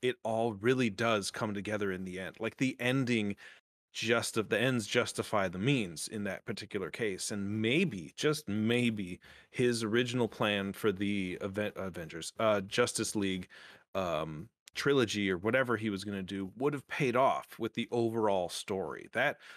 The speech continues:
that may have worked. Yeah, I, we don't know. We will never know. And, and that was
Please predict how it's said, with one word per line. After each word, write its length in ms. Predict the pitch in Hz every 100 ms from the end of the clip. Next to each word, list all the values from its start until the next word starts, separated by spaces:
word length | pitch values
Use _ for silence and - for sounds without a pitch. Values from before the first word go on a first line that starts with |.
| -
that 240 | 135 160 143
may 180 | 135
have 220 | 127 113 107
worked. 480 | 151 - - - - _
Yeah, 120 | 107 -
I, 120 | 101 127
we 140 | 135
don't 320 | 123 131 123
know. 140 | 117 107
We 180 | 117
will 100 | 156
never 360 | 156 147 131 127
know. 400 | 101 107 82 78
And, 220 | 123 120 127
and 140 | 123
that 160 | 135 135
was 180 | 120